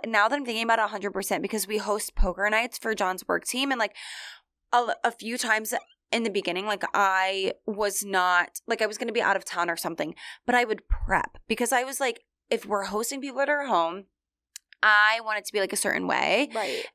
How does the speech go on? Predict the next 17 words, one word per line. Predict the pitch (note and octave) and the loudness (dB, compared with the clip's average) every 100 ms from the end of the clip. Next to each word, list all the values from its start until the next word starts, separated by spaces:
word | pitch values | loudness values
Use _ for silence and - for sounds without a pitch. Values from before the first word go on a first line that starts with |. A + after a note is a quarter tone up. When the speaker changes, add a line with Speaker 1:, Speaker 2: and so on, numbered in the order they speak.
| - | -2
Speaker 1:
And | C4+ C#4 B3+ | 0 2 0
so | C4 | 0
I | B3 | 0
would, | A#3+ | 0
like, | G#3+ | 0
go | A3 G#3+ | 2 0
get, | G#3+ - | -2 -4
like, | G#3 - | -4 -2
the | |
snacks | B3 - D#4 D4 - | 0 2 2 0 -6
for | - A#3+ A3+ G#3+ G#3+ | 0 2 4 2 0
their | G#3 G3+ | 0 0
games | G3 F#3+ F#3+ | 0 0 0
or | G#3 | 0
whatever, | F#3 F3 F3+ | 2 0 0
whatever, | E3+ E3 E3 | 0 0 0
whatever. | F3 - - | 0 0 0